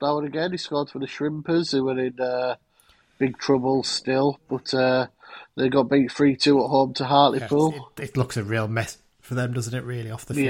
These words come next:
Speaker 1: Yeah,
Speaker 2: pitch?
Speaker 1: yeah.
Speaker 2: Their, their owner, Ron Martin, he's been owner for,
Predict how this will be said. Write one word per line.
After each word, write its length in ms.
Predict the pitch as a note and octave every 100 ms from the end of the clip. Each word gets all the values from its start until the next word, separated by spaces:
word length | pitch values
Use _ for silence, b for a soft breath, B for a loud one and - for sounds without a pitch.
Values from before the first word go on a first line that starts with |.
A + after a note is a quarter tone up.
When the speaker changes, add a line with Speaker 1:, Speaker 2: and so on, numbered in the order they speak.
| A2+
Speaker 1:
Yeah, 180 | G#2+ -
Speaker 2:
pitch? 240 | B2 A#2+
Speaker 1:
yeah. 200 | - A#2
Speaker 2:
Their, 240 | G#2+ B2 A#2
their 60 | A2
owner, 140 | G#2+ G#2+
Ron 220 | G#2 G#2
Martin, 280 | A2 G#2 B2
he's 80 | A#2
been 220 | A#2 G#2+
owner 220 | A#2 A2 G2+
for, 220 | A2